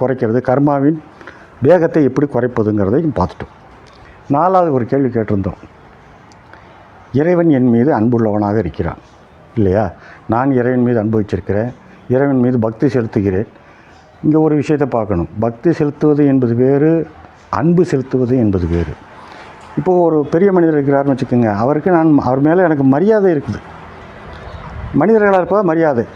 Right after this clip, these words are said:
இறைவனாக இருப்பதால் பக்தி. ஆனால் இந்த பெரியவரிடத்தில் எனக்கு இருந்தது மரியாதை, என் வீட்டு உறுப்பினர்கள், குடும்பத்தினர், அங்கத்தினர்களிடம் இருப்பது, எனக்கு இருப்பது அன்பு. அப்போ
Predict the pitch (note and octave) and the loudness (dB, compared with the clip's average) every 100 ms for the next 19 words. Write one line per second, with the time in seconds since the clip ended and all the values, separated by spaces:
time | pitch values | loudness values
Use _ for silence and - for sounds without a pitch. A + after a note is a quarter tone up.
0 | B2 D#3 E3 D#3+ D3+ B2+ B2 D3+ C3 G#2+ | 0 0 2 0 0 0 -2 0 0 -2
1 | - - - - - - - - - - | -4 -6 -6 -8 -20 -20 -20 -20 -20 -20
2 | - - - - F#3+ G#3+ E3 G3 G3+ - | -20 -20 -16 -4 -2 2 0 0 -2 -6
3 | - - F#3+ F#3 F3+ A#3 A#3 G#3 F#3 F#3+ | -10 0 2 2 2 4 4 2 2 2
4 | F3 E3 E3 E3+ G3 F3+ D3+ D3 F#3 D#3+ | 2 0 0 2 2 2 2 2 2 2
5 | G2+ D2+ - - - - C3+ C#3 B2 F#3 | -2 -6 -14 -20 -20 -4 0 2 4 2
6 | G#3 G3 C#3+ D#3 D#3 E3 C#3+ C3 C3 D#3 | 2 0 2 2 2 0 0 -2 -2 0
7 | F3 E3+ D3+ C3 A#2 D#3+ - D#3 C#3 C3 | 2 2 2 2 2 2 2 0 2 2
8 | B2 A#2 C#3+ D3+ D#3 D#3+ B2 A#2 - C3 | 0 2 0 0 0 0 2 0 -2 -4
9 | - D3 G#2 F2+ G#2+ A2+ - - - - | -2 -2 0 0 0 -2 -8 -20 -20 -20
10 | - - - - - - D3 D3+ | -20 -20 -20 -20 -20 -6 -4 -2